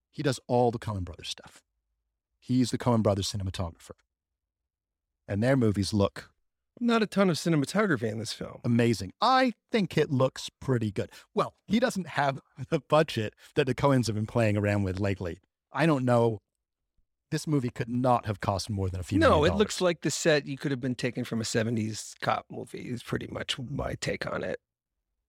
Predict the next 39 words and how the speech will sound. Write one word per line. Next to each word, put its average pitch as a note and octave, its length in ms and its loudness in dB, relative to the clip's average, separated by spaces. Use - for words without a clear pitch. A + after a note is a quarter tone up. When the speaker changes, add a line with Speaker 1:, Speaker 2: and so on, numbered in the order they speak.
Speaker 1:
I - 40 -20
think G#4+ 140 0
it F3 80 2
looks D3 160 -2
a D3+ 60 2
little C#3 260 2
bit A#2 180 2
better A2+ 300 4
than, G2+ 320 -4
like, G#2 320 0
a F#2 160 -2
cop - 280 2
show. F2+ 460 -4
Speaker 2:
I G4 160 -6
didn't G4+ 160 -4
say C#4+ 120 2
show. B2+ 580 2
Speaker 1:
Oh, C3+ 120 6
Speaker 2:
It's B2 80 6
Speaker 1:
like B2 120 0
a D#3+ 40 6
Speaker 2:
not D#3 100 6
Speaker 1:
movie. D3+ 100 6
Speaker 2:
Barney G#3 300 8
Miller, D#3 560 2
but, G3+ 260 4
you D4+ 100 4
know, G3+ 240 6
it C4 120 2
could D#4+ 140 -2
have B3 80 -2
been A#3 140 0
taken E3+ 400 0
out C#3 140 2
of C3 100 0
any C3 260 4
sort B2 260 2
of A2+ 180 0
police, C#3+ 580 0